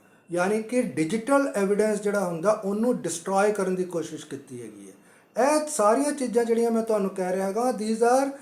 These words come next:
white, ਅਹ, black and white facts, ਜਿਹਨੂੰ ਕੋਈ ਡਿਨਾਈ ਨਹੀਂ ਕਰ ਸਕਦਾ ਹੈਗਾ। ਇਹ ਸਾਰੇ ਫੈਕਟਸ ਜਿਹੜੇ ਹੈਗੇ ਆ, ਇਹ these are there in the E D's documents and now C B I is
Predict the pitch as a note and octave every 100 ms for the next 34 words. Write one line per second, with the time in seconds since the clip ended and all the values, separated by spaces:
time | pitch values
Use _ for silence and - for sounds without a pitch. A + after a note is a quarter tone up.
0 | - - - D#3+ F#3 G#3+ - F#3+ F#3 E3
1 | F3+ G3+ B3 A#3+ A#3+ C4 - G#3 A#3 -
2 | - - _ E3+ G#3+ B3 B3+ C4+ F#3+ F#3
3 | F#3 A#3 C4 C4 A3+ - F#3 E3 D3+ C3
4 | G#2+ - _ _ _ - A3 A3+ G#3 G3
5 | A#3 C4+ C4 - - _ _ - F#3+ G3+
6 | - G#3+ G#3 G3+ F3+ F#3+ G3+ A#3+ - G3+
7 | A3+ A3 F3+ G3+ G3 G3+ G#3+ G3+ F3 G3+
8 | G#3+ G3 F#3 F#3 G#3+ C4+ C#4 - - _
9 | G3+ G#3+ G3+ A#3+ B3 F#3+ D#3+ D#3 - G3+
10 | A#3 A#3+ - G3+ G#3+ A#3 F#3+ F#3+ A3 A3
11 | G3+ G3 A3+ C4+ C4 A#3 A3